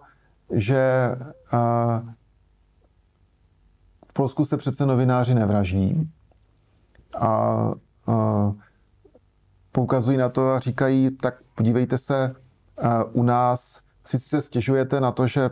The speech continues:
máme nějaký jako vychýlený mediální svobody a,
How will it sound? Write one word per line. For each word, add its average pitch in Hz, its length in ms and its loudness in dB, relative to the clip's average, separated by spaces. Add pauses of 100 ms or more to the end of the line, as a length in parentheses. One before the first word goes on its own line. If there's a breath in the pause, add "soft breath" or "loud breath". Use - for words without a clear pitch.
(120)
máme 120 440 2
nějaký 110 420 0
jako 113 320 0
vychýlený 120 680 2
mediální 113 520 2
svobody 120 600 2
a, 113 320 0